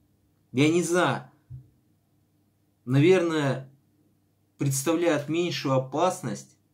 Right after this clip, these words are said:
вот для этого человека засунуть голову в пасть голодному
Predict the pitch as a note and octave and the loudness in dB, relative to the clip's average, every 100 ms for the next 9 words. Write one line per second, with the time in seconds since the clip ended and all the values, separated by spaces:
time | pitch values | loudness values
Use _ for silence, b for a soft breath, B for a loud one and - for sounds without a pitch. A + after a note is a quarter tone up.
0 | _ A2+ A#2 C3 C3+ B2 A#2 - B2 C3 | _ -10 -4 -2 -2 -2 -2 -4 -2 -2
1 | D#3 A2+ G#2 A2+ C3+ - E3+ D3 C3+ - | -2 -4 -4 -2 -2 -2 -2 -2 -6 -14
2 | - C#3 C3+ E3 D3+ C#3 B2 - - C#3+ | -12 -2 2 4 4 2 0 -4 -4 -2
3 | D3 - - _ _ _ A#2+ A#2+ B2+ C#3+ | -2 -4 -14 _ _ _ -4 -2 2 0
4 | C3+ C3 B2 A2+ G2+ | 0 0 -2 -4 -8